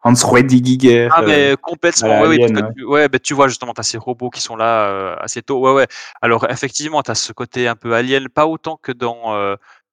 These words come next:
Speaker 2: ce que j'a-, j'avais vu, comment il s'appelait, euh,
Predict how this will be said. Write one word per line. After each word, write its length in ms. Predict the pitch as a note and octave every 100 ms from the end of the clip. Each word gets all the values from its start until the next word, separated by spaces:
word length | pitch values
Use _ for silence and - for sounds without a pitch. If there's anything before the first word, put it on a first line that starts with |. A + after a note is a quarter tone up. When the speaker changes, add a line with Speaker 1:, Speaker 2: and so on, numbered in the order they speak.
| _
Speaker 2:
ce 100 | -
que 80 | C3
j'a-, 80 | C3
j'avais 280 | B2 B2 A#2
vu, 300 | A2+ C3+ C#3+
comment 180 | C#3+ C#3
il 20 |
s'appelait, 520 | C3+ - C3 C#3 D3 - -
euh, 460 | A#2 G#2+ F#2+ F2